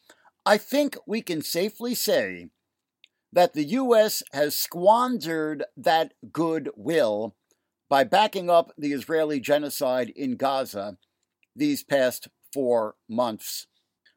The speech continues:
I want to invoke the slogan, "Marg Bar Dictator," death to the dictator,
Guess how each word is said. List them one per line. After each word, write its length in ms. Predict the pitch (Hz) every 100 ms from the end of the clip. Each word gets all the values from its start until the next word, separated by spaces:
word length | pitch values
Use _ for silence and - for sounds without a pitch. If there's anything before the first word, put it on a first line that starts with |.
| _
I 120 | 185
want 320 | 262 277 285 -
to 240 | 240 226
invoke 540 | 208 190 156 214 -
the 120 | - 175
slogan, 800 | - 202 233 208 185 120 95 -
"Marg 640 | 117 131 175 175 170 143 -
Bar 520 | 147 170 160 147 135
Dictator," 1160 | 113 180 190 - 151 143 175 190 190 143 101 95 _ _ _ -
death 320 | 131 135 - _
to 80 | -
the 140 | 120 117
dictator, 720 | 127 - - 131 117 117